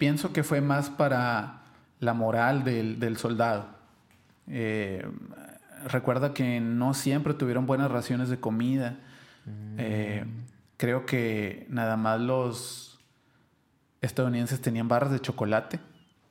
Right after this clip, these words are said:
Speaker 1: los demás no. Entonces eran muy, muy escasas. Los demás no tenían. Eh,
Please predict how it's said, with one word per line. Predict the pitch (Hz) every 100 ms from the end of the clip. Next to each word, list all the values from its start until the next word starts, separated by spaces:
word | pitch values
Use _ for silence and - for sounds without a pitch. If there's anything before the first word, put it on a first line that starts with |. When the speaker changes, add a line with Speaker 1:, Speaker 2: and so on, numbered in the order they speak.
| - -
Speaker 1:
los | 104
demás | 110 107 107
no. | 104 110 139 -
Entonces | - 120 113
eran | 110 110
muy, | 107 110 104 - _ _ _ _ _ -
muy | 113 117
escasas. | - - 101 - - - - _ _ _ _ _ - - - _ -
Los | 117
demás | 117 120
no | 127
tenían. | 127 123 127 139 151 127 -
Eh, | 65 60 -